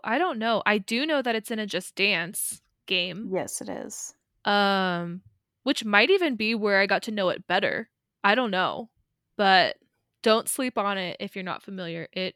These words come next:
Speaker 1: is so good.
Speaker 2: Yeah, it's a banger. Um, okay, my number one song is Always Be My Baby by Mariah Carey.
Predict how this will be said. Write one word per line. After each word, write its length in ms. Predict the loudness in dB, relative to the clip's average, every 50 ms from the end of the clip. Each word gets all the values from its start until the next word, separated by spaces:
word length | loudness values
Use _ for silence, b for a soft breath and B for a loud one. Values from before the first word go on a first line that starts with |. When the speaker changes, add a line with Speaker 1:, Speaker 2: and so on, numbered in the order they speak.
| _ _
Speaker 1:
is 420 | -8 -6 -6 -4 -6 -6 -8 -10
so 500 | -12 -12 -12 -12 -6 -2 0 0 0 -2
good. 320 | -4 -6 -8 -8 -10 -12 -14 _ _ _ _ _ _ _ _ _ _ _ _ _ _ _ _ _ _
Speaker 2:
Yeah, 220 | -4 -4 -2 -4
it's 140 | -4 -6 -10
a 40 | -10
banger. 400 | -10 -10 -8 -8 -10 -10 -10 -12 _ _ _ _ _ _ _ _ _ _ _ _ _ _ _ _ _ _ _ 12
Um, 280 | 12 12 12 12 12 12
okay, 300 | 6 6 8 8 10 10
my 200 | 12 10 10 10
number 440 | 10 10 8 8 8 8 8 8 10
one 380 | 10 10 10 10 8 8 8
song 840 | 8 8 10 12 12 12 12 12 12 12 12 12 10 6 4 2 0 -2 -10 -20 _ _ _ _ _ _ _ _ _ _ _ _ _ _ _ _ _ _ _ 8
is 840 | 10 12 12 12 12 12 10 10 8 8 6 6 4 4 4 2 0 4 _
Always 440 | 10 10 10 10 8 4 4 2 2
Be 180 | 0 2 2
My 180 | 4 4 2 2
Baby 480 | 2 0 -2 -4 -2 0 0 0 2 2
by 180 | 4 2 2 2
Mariah 380 | 2 0 0 0 0 0 -2
Carey. 480 | -2 -4 -4 -4 -2 -2 -4 -4 -4